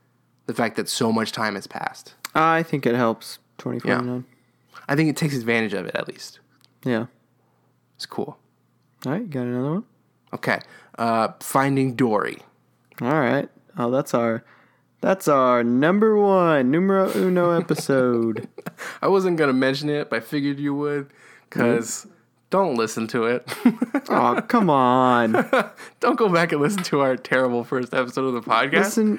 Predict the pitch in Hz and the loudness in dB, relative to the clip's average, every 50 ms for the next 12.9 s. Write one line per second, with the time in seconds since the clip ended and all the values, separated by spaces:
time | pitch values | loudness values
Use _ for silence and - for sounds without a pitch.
0 | - - 196 214 220 226 214 202 214 202 190 175 160 - 190 180 175 175 170 170 | 0 0 0 2 2 2 2 2 2 2 2 0 0 0 2 4 4 4 2 0
1 | 165 - 180 165 165 - 170 160 156 - - - 165 160 156 156 160 165 170 175 | 0 2 0 0 2 2 0 0 0 -2 0 2 2 2 2 2 2 2 2 0
2 | 185 180 - - 202 220 240 403 359 - - - - - 175 175 170 185 196 196 | 0 0 2 2 2 2 2 2 0 -2 -2 -6 -8 -6 -4 -2 0 0 0 2
3 | 190 208 208 214 220 214 208 190 214 233 254 285 233 127 - - 185 175 175 175 | 2 2 2 2 2 2 2 2 2 2 2 2 2 0 0 0 0 2 2 2
4 | 175 160 - - - - 110 104 - - - - 214 170 208 - - - - - | 0 -2 -6 -8 -4 -4 -4 -4 -4 -8 -12 -2 2 2 2 2 2 -2 -2 0
5 | - 254 - - - - - - - 220 - - 175 160 - - 151 143 143 143 | 0 0 0 0 -2 -2 -2 0 0 0 0 0 -2 -4 -2 -2 -2 0 0 0
6 | 143 147 143 139 117 113 107 95 - - - - - - - - - _ _ - | 0 0 0 0 0 0 -2 -2 -2 -6 -8 -8 -12 -16 -20 -20 -20 _ _ -4
7 | - 135 139 139 135 127 120 120 - - - 139 151 147 135 151 151 147 135 - | -2 0 2 2 2 4 4 2 2 2 2 0 0 0 0 0 -2 -2 0 0
8 | 139 135 123 120 123 123 - - - 127 123 117 117 113 110 107 104 101 - _ | -2 -2 -2 -2 -4 -6 -6 -4 -4 -4 -2 -2 -4 -4 -4 -4 -6 -8 -12 _
9 | _ _ _ _ _ _ _ _ _ - 113 113 113 113 - - - 113 110 104 | _ _ _ _ _ _ _ _ _ -2 0 0 0 -4 -8 -8 -6 -6 -4 -4
10 | 95 101 104 107 - - _ _ _ _ _ _ _ _ - 127 117 113 117 117 | -4 -4 -6 -8 -12 -16 _ _ _ _ _ _ _ _ -8 -6 -4 -2 -2 -2
11 | - 120 117 113 110 113 123 120 117 117 113 110 - 113 110 110 - 104 101 - | -2 -4 -4 -4 -4 -4 -2 -2 -2 -2 -4 -6 -6 -6 -8 -6 -6 -8 -8 -8
12 | - - 117 - - - - - - - - - - - - - - - | -10 -10 -8 -8 -8 -10 -12 -10 -10 -10 -10 -8 -10 -10 -10 -10 -12 -16